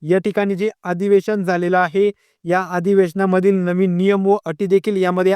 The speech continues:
आलेल्या आहेत. त्याचप्रमाणे बारा सप्टेंबरपासून जो नवीन वाटप चालू झालेला आहे, या संदर्भातील ज्या बांधकाम कामगारांना अजूनही पैसे मिळालेले नाहीत, गेले तीन ते चार दिवस झालेले आहेत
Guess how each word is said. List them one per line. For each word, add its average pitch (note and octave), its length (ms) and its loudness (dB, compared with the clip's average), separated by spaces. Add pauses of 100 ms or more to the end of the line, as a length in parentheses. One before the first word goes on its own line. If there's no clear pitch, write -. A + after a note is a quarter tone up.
आलेल्या F#3 340 2
आहेत. F3 320 -4 (500)
त्याचप्रमाणे G3+ 720 -2 (320)
बारा F3+ 460 0
सप्टेंबरपासून G3+ 1000 -2 (340)
जो F3 260 2
नवीन G3 340 0
वाटप G3 480 0
चालू G3 260 2
झालेला F3+ 360 0
आहे, F#3 340 0 (300)
या F3+ 180 -2
संदर्भातील G3 720 -2
ज्या F#3 140 0
बांधकाम F3 500 -2
कामगारांना F3+ 720 -2 (340)
अजूनही G3+ 500 0
पैसे F#3 320 0
मिळालेले F#3+ 460 0
नाहीत, E3+ 400 -4 (380)
गेले E3 220 0
तीन G3 320 -4
ते G3+ 80 2
चार F#3 260 0
दिवस G3+ 260 2
झालेले F3 340 0
आहेत F#3 360 -2